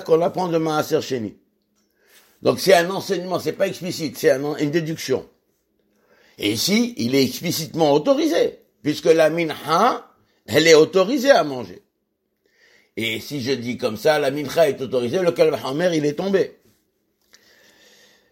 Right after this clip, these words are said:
À présent, nous pouvons comprendre le pa-, le, le, le, le Midrash. Mais Zéo Pirouche un Midrash,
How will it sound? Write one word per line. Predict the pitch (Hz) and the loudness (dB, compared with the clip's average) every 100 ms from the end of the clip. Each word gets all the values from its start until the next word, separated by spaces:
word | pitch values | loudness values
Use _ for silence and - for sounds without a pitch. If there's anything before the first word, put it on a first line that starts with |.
| _ _ _ _ _ _ _ 107 | _ _ _ _ _ _ _ -10
À | |
présent, | - - 156 180 | -2 2 4 4
nous | 147 | 2
pouvons | 143 143 165 | 0 0 0
comprendre | 135 127 123 147 117 | 0 -4 -2 -2 -2
le | 107 | -6
pa-, | 110 101 98 | -6 -6 -6
le, | 110 98 | -6 -6
le, | 98 98 | -4 -6
le, | 95 87 - | -10 -16 -10
le | 104 | -8
Midrash. | 101 90 90 - - _ | -6 -8 -10 -14 -20 _
Mais | - | -8
Zéo | 107 165 226 214 | 0 2 4 2
Pirouche | 175 170 196 190 | 0 4 6 4
un | 175 151 | 2 -2
Midrash, | 143 135 156 160 127 - | -2 0 0 0 -2 -6